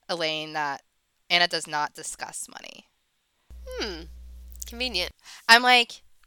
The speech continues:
Speaker 1: "You can't have it both ways. You can't run the money and also not talk about the money." Like
Speaker 2: Yeah, seriously.
Speaker 1: that's just her, like, gatekeeping money.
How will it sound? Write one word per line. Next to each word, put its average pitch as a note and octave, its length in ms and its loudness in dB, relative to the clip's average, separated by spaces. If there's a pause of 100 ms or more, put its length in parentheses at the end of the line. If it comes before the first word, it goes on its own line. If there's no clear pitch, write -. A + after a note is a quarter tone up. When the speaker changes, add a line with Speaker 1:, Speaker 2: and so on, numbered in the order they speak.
(180)
Speaker 1:
"You A#3+ 100 -6
can't C#4+ 200 0
have G#3+ 160 6
it F#3 60 -12
both F#3 220 -4
ways. F3 140 -2
You - 60 -14
can't F3+ 340 -2
run F#3 240 4
the F3+ 80 -6
money E3 280 0
and D#3+ 80 0
also E3 200 -4
not D#3 260 -4
talk D#3+ 280 -2
about D3 240 -8
the - 80 -20
money." C#3+ 420 -12
Like C#3+ 540 -12 (320)
Speaker 2:
Yeah, G3 340 0
seriously. - 640 0 (1600)
Speaker 1:
that's F3 280 2
just A3 220 -2
her, E3+ 300 0
like, D#3 280 -4
gatekeeping D3+ 640 -8
money. D3+ 360 -4